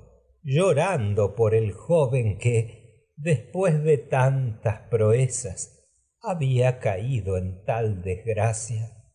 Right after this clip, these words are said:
pues le veían arrastrado por el suelo, levantando de vez en cuando sus piernas hacia el cielo, hasta que los áurigas, parando con gran dificultad a los corredores corceles,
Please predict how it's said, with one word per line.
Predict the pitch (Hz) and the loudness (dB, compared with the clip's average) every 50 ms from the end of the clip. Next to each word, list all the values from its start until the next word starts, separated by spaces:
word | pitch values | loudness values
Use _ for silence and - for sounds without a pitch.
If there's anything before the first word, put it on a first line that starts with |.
| _ _ _ | _ _ _
pues | - 220 208 165 135 | -2 0 0 0 0
le | 175 185 180 180 | -2 -2 -2 0
veían | 170 165 170 175 196 202 196 147 120 131 143 147 | 0 0 0 -2 -2 -2 0 0 0 2 0 -2
arrastrado | 143 139 139 127 131 127 - _ _ _ - 165 156 151 151 160 160 160 147 139 131 - | -2 -2 -2 -2 -2 -4 -4 _ _ _ -2 0 2 2 2 2 4 4 2 2 0 0
por | 127 120 113 | 0 2 2
el | 117 123 123 110 | 2 2 0 -2
suelo, | 107 - - - - 135 127 135 143 127 113 113 117 113 110 - - - - _ _ _ _ | -4 -4 -4 -4 -2 0 2 2 4 2 2 0 0 -2 -2 -4 -10 -20 -20 _ _ _ _
levantando | - 165 156 160 151 147 143 139 139 139 139 - - 160 147 147 160 160 160 160 147 156 147 139 | -6 -2 0 2 2 2 2 2 2 0 0 0 -2 0 0 0 0 -2 -4 -2 0 0 2 2
de | 135 139 139 | 2 2 2
vez | 131 139 156 160 156 - 165 | 4 2 2 0 0 -2 -2
en | 147 131 139 135 | -2 0 -2 -4
cuando | - - 147 147 156 156 156 143 139 127 117 107 | -2 0 2 2 2 2 0 -2 -2 -2 -2 -2
sus | 95 - - 127 113 - - - - | -4 -4 -6 -6 -6 -8 -14 -18 -10
piernas | - 143 151 170 160 147 147 139 139 131 113 110 117 123 113 - - | -4 -2 0 2 2 2 2 0 -2 -6 -6 -4 -4 -4 -6 -6 -6
hacia | 107 107 - - 143 123 | -6 -6 -6 -6 -6 -6
el | 117 120 | -6 -6
cielo, | 117 - - - 139 135 147 143 135 127 117 117 113 113 _ _ _ _ _ _ - | -8 -10 -10 -8 -4 0 0 2 2 2 0 -2 -4 -6 _ _ _ _ _ _ -8
hasta | 165 143 135 - - 160 147 | -6 -6 -4 -2 -4 -4 -4
que | - 160 156 | -4 -4 -2
los | 143 143 135 - - - | 0 0 0 0 -2 -2
áurigas, | 180 151 160 165 156 139 110 113 123 131 - 82 - - - - _ _ _ _ _ _ _ _ _ | 0 2 2 2 2 0 -2 -2 -4 -4 -6 -8 -10 -14 -16 -18 _ _ _ _ _ _ _ _ _
parando | - 135 135 139 160 175 180 170 127 107 117 120 113 107 110 | -4 -2 0 0 0 0 0 -2 -2 0 0 0 0 0 0
con | - 127 113 110 110 | 0 2 2 2 2
gran | 110 120 135 160 170 165 147 127 120 117 | 2 2 2 2 2 0 0 -2 -2 -2
dificultad | 123 120 113 - - 117 113 - 117 110 110 104 107 - - 156 156 160 151 135 | -4 -8 -8 -6 -8 -8 -6 -4 -4 -2 -2 -4 -4 -4 -2 0 0 0 0 -2
a | 127 120 | -2 -2
los | 113 117 110 - | -2 -4 -6 -8
corredores | - - - 127 113 107 104 107 110 113 139 160 165 147 113 113 - - - | -8 -4 -2 -2 -2 0 0 0 2 2 2 2 2 0 -2 -4 -10 -10 -6
corceles, | - 135 123 120 - - - - 147 135 143 151 151 156 151 - - - - _ _ | -4 -2 -2 0 -2 -2 0 2 4 4 4 2 2 -2 -4 -6 -10 -16 -18 _ _